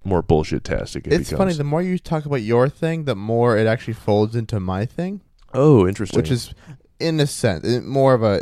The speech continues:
Speaker 2: in a kind of the, the conspiracies that's, that spin out of mine, build off of yours. But yeah, anyway.
Speaker 1: Interesting. I kinda like that.
Speaker 2: Me too.
Speaker 1: Um,
Speaker 2: It's like we planned it, but we, we don't
Speaker 1: yeah,
Speaker 2: plan this stuff.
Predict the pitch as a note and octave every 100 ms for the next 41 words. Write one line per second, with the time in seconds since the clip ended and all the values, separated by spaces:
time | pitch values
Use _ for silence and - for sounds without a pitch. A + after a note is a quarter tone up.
0 | G2 G#2+ G#2+ G2 - A#2+ G#2 F#2 F#2+ F2+
1 | D#2+ - _ - G2+ G#2 - G2+ - G#2+
2 | G#2 G2 F#2+ G2 - - - - - G#2
3 | - - - A#2 G#2 D2 F#2+ F2+ - F#2+
4 | F2 F2+ F2 _ _ _ A2 F#2 F2 F2
5 | E2+ F2 F2 - - F2+ - F2 C2+ -
6 | _ - - A2+ E2+ - D#2 D#2+ - -
7 | C3+ B2+ A#2+ E2 D#2 - - A2 G#2+ G2+
8 | F#2+ G2 - - - - E3+ - A#3 B3+
9 | - B3+ G#3 A#2 C3+ B2 B2+ - - -
10 | - D#3+ - C3+ B2 F2+ D2 - - C3